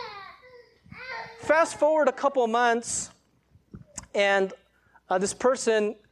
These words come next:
approaches me and says, "I need a consultation time with you." Okay, let's do it. And so,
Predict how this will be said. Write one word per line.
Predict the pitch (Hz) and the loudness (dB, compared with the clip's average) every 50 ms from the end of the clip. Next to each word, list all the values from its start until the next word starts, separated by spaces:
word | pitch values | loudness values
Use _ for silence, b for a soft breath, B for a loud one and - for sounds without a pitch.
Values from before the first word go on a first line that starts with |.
| _ _ _ _ - | _ _ _ _ -6
approaches | - - - 226 233 226 - 208 170 185 | -4 0 2 2 2 2 0 -4 -2 0
me | 214 220 | 0 2
and | 208 196 | 2 0
says, | - - 185 175 233 262 | 0 0 0 0 0 0
"I | 185 202 214 | 0 2 2
need | 220 220 220 220 214 - - | 2 2 2 0 -2 -2 -4
a | 185 165 165 165 160 156 156 - | -2 0 2 2 0 -2 -4 -4
consultation | - 175 165 - 165 - 175 170 160 - 151 135 | -6 -6 -6 -6 -6 -4 -2 -4 -2 -2 -6 -6
time | - 143 135 127 | -6 -6 -6 -6
with | 127 127 113 - | -6 -8 -10 -10
you." | 123 113 98 - _ _ _ _ _ _ _ _ _ _ - - | -10 -10 -12 -12 _ _ _ _ _ _ _ _ _ _ -4 -2
Okay, | 170 175 - 196 165 127 107 - - | -2 0 0 0 -2 -2 -4 -8 -12
let's | - 123 113 - | -12 -10 -8 -2
do | 139 175 208 | 0 2 2
it. | 185 160 - - _ _ B B B B B B B B B B B - | 2 0 -4 -10 _ _ B B B B B B B B B B B -4
And | 185 180 180 180 175 175 175 170 170 | 0 2 2 4 4 2 2 -2 -4
so, | - - 196 185 185 180 180 175 170 170 | -2 0 2 4 6 6 4 4 2 -2